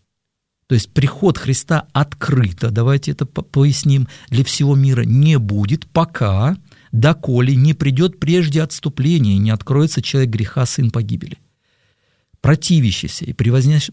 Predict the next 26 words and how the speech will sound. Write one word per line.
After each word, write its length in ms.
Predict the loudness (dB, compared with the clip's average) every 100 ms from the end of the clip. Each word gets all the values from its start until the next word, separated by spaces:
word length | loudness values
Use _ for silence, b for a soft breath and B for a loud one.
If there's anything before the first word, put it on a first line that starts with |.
| -6
превозносящийся 1200 | -2 0 0 0 0 -4 -4 -8 -4 -2 0 -2
выше 320 | 0 0 0
всего, 420 | -4 0 0 2 0
называемого 600 | 0 0 2 2 2 0
Богом 380 | 0 0 -2 -6 B B
или 140 | -2 -2
святынью, 440 | -2 -2 0 0
так 220 | 0 -2
что 160 | -2 -6
в 80 | -6
храме 580 | -4 0 2 2 2
Божием 560 | 0 -2 0 -2 -4 -8
сядет 540 | -6 0 0 0 -4 -6 0
он, 360 | 2 4 2 B B B _
как 480 | -2 0 2 -2 -6 -2
Бог, 500 | 2 2 0 -4 -10 b b -2
выдавая 600 | 0 2 2 2 0 0
себя 380 | -4 -4 -2 -2
за 140 | -2
Бога". 300 | -2 -4 -4
Вот 260 | -2 -2 0
прям 300 | 0 0 -2 B B B
цитата 600 | -6 -4 0 0 0 -4 B B B _ _ _ _ _ _ _ _ _ _ -12 -2
из 160 | -2
Священного 460 | 0 -2 2 2 2
Писания, 520 | -2 -2 0 2 -2